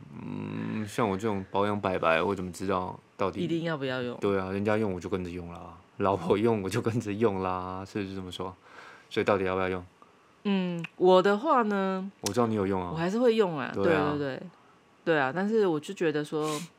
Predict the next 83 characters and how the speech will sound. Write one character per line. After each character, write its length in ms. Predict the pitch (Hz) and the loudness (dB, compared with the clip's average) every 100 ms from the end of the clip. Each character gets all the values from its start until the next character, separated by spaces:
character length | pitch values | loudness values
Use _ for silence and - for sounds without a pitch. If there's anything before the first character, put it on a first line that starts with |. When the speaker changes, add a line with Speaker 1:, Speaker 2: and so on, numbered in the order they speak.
| - - _ _ | -20 -20 _ _
Speaker 2:
好， 140 | - 180 | 0 2
反 140 | 175 | 4
正 80 | 196 | 4
我 60 | 170 | 4
们 80 | |
就 80 | 160 | 2
今 160 | 185 185 | 2 2
天 40 | |
就 120 | 185 | 2
顺 260 | 190 - 175 | 0 4 4
着 140 | 147 | 4
就 180 | 156 170 | 0 -2
是 80 | 165 | -2
把 100 | 127 | -4
它 80 | 131 | -6
讨 200 | - 131 | -4 0
论 180 | 160 156 | 0 0
完， 200 | - - | -4 -6
因 100 | 175 | -6
为 80 | 190 | -4
就 80 | |
是 100 | 180 | -4
其 160 | 160 165 | -4 -4
实 160 | 156 151 | -4 -4
就 140 | 156 | -4
很 240 | 147 120 - - _ _ _ _ _ _ - | -4 -8 -10 -18 _ _ _ _ _ _ -2
两 280 | 165 131 80 | 4 4 2
派。 240 | - 135 - - 156 120 | 0 -2 -2 -18 -12 -6
Speaker 1:
嗯。 240 | 185 180 | -6 -2
Speaker 2:
但 100 | 147 | 2
是 220 | 254 240 - - | 2 2 -2 0
正 200 | 262 208 | 2 2
确 200 | 202 220 | 0 0
的 160 | 170 175 | 0 -2
化 120 | 190 | -4
妆 160 | 180 | -4
水 140 | 175 151 | -6 -8
的 100 | 139 | -10
使 140 | - | -8
用 140 | 143 160 | -6 -6
时 160 | - | -10
机 100 | 131 | -10
跟 160 | 135 143 | -8 -8
方 180 | 131 131 | -6 -6
式， 140 | 143 | -6
反 100 | 117 | -4
正 80 | 139 | 0
大 100 | 143 | 0
家 40 | |
都 80 | 143 | 0
知 80 | 143 | -2
道， 80 | 147 | -4
就 60 | |
是 40 | 156 | -4
洗 200 | - 123 | -6 -6
脸 100 | 123 | -6
后 180 | 139 | -6
嘛， 140 | 120 - - | -8 -10 -8
你 100 | 139 | -6
的 80 | 135 | -4
脸 220 | 143 123 | -4 -4
跟 160 | 151 | -6
手 220 | 160 123 120 | -6 -6 -6
一 40 | |
定 100 | 147 | -4
都 40 | |
要 80 | 143 | -4
干 240 | 143 135 143 | -4 -6 -6
净 80 | |
的 60 | 127 | -6
状 180 | 123 120 | -6 -8
态， 160 | 135 - - | -8 -12 -12
你 80 | 156 | -10
不 100 | 139 | -8
可 100 | 175 | -6
能 120 | 135 | -6
有 120 | 123 123 | -6 -10
妆 220 | - 147 | -6 -4
的 120 | 135 | -4
时 100 | 135 | -6
候 240 | 123 127 - _ | -6 -4 -6 _
去 200 | - 127 | -12 -10
用。 180 | 123 120 | -8 -10